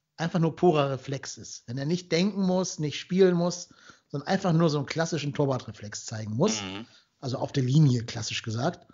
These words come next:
Speaker 1: Ähm, wo er sich auch nicht positionieren muss, weil er halt da steht, wo er gerade steht. Und einfach nur reagieren muss.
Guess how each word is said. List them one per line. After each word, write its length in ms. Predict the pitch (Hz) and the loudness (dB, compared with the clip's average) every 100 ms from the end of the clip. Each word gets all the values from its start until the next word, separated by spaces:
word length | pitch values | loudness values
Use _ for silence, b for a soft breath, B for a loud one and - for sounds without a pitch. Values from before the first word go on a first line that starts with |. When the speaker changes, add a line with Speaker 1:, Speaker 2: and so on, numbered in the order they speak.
| b b b | b b b
Speaker 1:
Ähm, 280 | 139 135 131 | 0 2 2
wo 80 | 139 | 2
er 60 | 139 | 2
sich 120 | 147 | 2
auch 40 | |
nicht 140 | 147 - | 0 4
positionieren 640 | 151 135 - 147 196 185 | 4 4 4 8 8 10
muss, 220 | 175 180 | 8 6
weil 120 | 147 | 2
er 80 | 139 | 0
halt 160 | 143 127 | -2 -6
da 100 | 113 | -6
steht, 300 | - 185 185 | 2 2 4
wo 60 | |
er 80 | 165 | 2
gerade 240 | 147 147 | 2 0
steht. 380 | 143 - 143 143 b b b b b _ | -2 -2 -2 -2 b b b b b _
Und 120 | 139 | -4
einfach 180 | 175 208 | 2 6
nur 120 | 175 | 6
reagieren 340 | 170 147 151 | 6 4 2
muss. 320 | 160 226 - | 2 -4 -10